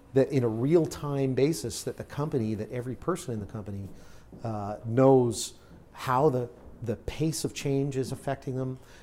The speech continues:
the changes in strategy, the changes in direction, uh, and that you're balancing that to make sure you've got the consistency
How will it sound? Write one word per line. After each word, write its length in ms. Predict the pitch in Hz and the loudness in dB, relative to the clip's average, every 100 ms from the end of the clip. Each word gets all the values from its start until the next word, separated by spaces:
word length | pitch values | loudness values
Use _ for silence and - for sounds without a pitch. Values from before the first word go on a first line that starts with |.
| - | -14
the 60 | 104 | -10
changes 480 | - 143 147 131 123 | -2 2 2 0 0
in 120 | 131 | -2
strategy, 680 | 120 - 135 131 127 127 123 | -4 -2 0 0 0 -2 -2
the 80 | 113 | -4
changes 420 | - 135 123 120 | 0 0 0 -4
in 100 | 120 | -2
direction, 560 | 104 117 113 - 117 113 - - - - | 0 -2 -2 -6 -8 -10 -16 -20 -14 -8
uh, 180 | 107 107 | -8 -6
and 120 | 120 | -4
that 120 | 127 147 | -2 0
you're 100 | 120 | 2
balancing 720 | 135 135 165 - - 120 117 | 4 6 4 4 0 0 0
that 380 | 117 107 107 - - - - | 0 -2 -6 -14 -20 -20 -4
to 120 | 127 | 0
make 180 | 123 120 | 0 0
sure 200 | 139 123 | 0 0
you've 180 | 117 | 0
got 220 | 117 120 - | 0 -2 -4
the 80 | |
consistency 1200 | 104 120 104 - 143 - 127 - - 120 117 117 | -6 -6 -4 -2 -2 -2 -4 -4 -2 -2 -2 -4